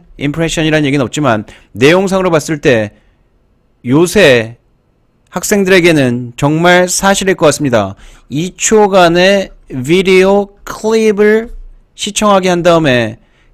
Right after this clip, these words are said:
그 professor, 강의, 그 교수에 대한 그 학기말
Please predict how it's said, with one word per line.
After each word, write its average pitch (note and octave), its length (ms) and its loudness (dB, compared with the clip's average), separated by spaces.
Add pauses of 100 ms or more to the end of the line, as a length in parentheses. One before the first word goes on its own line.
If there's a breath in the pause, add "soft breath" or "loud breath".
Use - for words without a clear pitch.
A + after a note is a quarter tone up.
그 F#3 440 0 (120)
professor, F3 720 0 (300 soft breath)
강의, E3 640 -2 (100)
그 D3 340 -4 (280)
교수에 E3+ 680 2
대한 E3 640 0 (380 soft breath)
그 C#3+ 240 0 (240 soft breath)
학기말 G3 1080 0